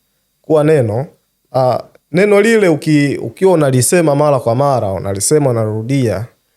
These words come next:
linakuja linatengeneza, ah, tendo. Then tendo lile ukija uka-,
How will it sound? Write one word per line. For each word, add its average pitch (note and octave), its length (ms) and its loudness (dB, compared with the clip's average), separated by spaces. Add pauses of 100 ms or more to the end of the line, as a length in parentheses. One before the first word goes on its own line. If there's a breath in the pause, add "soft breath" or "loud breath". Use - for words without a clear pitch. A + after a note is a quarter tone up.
(260)
linakuja B2+ 360 -4
linatengeneza, A2+ 720 -2 (580)
ah, F#2+ 320 -6 (180)
tendo. G#2 580 -2
Then A#2+ 280 -2
tendo D#3 340 2
lile D3 240 2
ukija C3+ 300 -2
uka-, A#2+ 280 -2